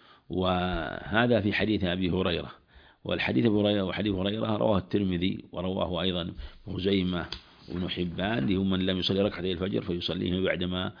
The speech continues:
تطلع الشمس". وهو حديث جيد، ولهذا اختار بعضهم أن من لم يصلي ركعتي الفجر فإنه يصليهما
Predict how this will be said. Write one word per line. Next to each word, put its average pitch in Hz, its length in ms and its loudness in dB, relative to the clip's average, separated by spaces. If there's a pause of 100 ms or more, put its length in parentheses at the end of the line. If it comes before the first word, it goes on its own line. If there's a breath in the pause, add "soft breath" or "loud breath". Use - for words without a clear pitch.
(300 loud breath)
تطلع 95 480 -2 (640 soft breath)
الشمس". - 520 0 (340 soft breath)
وهو 139 140 4
حديث 120 300 2
جيد، 101 680 2 (480 loud breath)
ولهذا 101 340 2
اختار 123 340 4
بعضهم 107 520 0
أن 98 260 0
من 104 100 2
لم 110 140 2
يصلي 107 340 0
ركعتي 90 420 -2
الفجر 101 340 -2
فإنه 95 440 -4
يصليهما 107 840 0